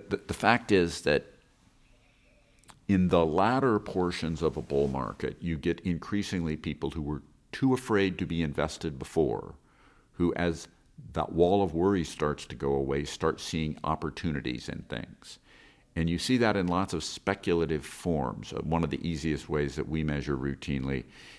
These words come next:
is to look at things like the percentage of I P Os. Uh, pr-, probably most listeners know what an I P O is. I P O stands for it's probably overpriced.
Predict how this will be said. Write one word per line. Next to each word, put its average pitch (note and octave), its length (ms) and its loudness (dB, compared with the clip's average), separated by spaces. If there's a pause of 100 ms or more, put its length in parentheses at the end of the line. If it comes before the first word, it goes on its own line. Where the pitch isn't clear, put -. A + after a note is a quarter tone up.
is C#2+ 200 -4
to - 80 -4
look C#2+ 200 -4
at - 140 -8
things C#2+ 240 -4
like C#2 160 -4
the - 80 -10
percentage D2+ 840 -6
of C2+ 400 -4 (460)
I D2 120 2
P D2 280 2
Os. B1 680 0 (140)
Uh, - 200 -10 (300)
pr-, - 180 -10
probably C#2+ 280 -2
most C2 240 -6
listeners B1+ 380 -8
know B1 80 -4
what B1 140 -4
an B1 100 -6
I B1 100 -6
P B1+ 240 -4
O A#1+ 120 -2
is. A#1+ 120 -6
I B1+ 120 -2
P C2 200 -4
O B1 80 0
stands A#1+ 360 -8
for - 120 -8
it's - 120 -8
probably B1 500 -4
overpriced. A#1+ 600 -4